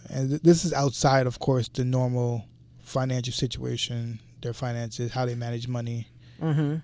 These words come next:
Speaker 1: Like, ju-, just all outside of those, those regular questions. But
Speaker 2: Mm-hmm.
Speaker 1: they should be regular questions that should be happening. <laughs>
Speaker 2: Yeah,
Speaker 1: I'll be
Speaker 2: for
Speaker 1: like,
Speaker 2: sure.
Speaker 1: um, hi, kids, and it's like, those are the regular questions. This is just outside of that.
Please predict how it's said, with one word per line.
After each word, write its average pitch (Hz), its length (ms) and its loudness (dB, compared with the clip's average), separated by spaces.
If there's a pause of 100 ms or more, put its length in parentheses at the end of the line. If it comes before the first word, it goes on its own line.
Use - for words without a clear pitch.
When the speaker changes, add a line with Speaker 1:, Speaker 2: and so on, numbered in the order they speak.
(300)
Speaker 1:
Like, 139 100 2
ju-, 143 120 2
just 160 240 0
all 143 220 4 (160)
outside 123 300 -2
of 113 80 -4
those, 113 220 -4 (100)
those 123 320 -2
regular 127 300 2
questions. 120 720 -4
But 180 80 4
Speaker 2:
Mm-hmm. 165 420 6
Speaker 1:
they 156 80 4
should 165 260 6
be 123 60 -2
regular 120 180 -2
questions 120 320 -4
that 117 120 -4
should 131 100 -6
be 117 80 -4
happening. 120 640 2
<laughs> - 60 -20 (220)
Speaker 2:
Yeah, 139 200 -4 (240)
Speaker 1:
I'll 143 80 0
be - 20 -2
Speaker 2:
for 131 80 2
Speaker 1:
like, 123 80 0
Speaker 2:
sure. 127 240 -6 (140)
Speaker 1:
um, 120 260 -4
hi, 131 220 -12 (400)
kids, 120 420 0
and 123 80 -2
it's 117 160 -8
like, 127 140 -4 (160)
those 151 160 6
are - 20 2
the 135 80 0
regular 127 240 0
questions. 117 400 -4
This 143 200 2
is 123 100 -4
just 127 260 -6
outside 127 360 0
of 117 160 -6
that. 113 180 -10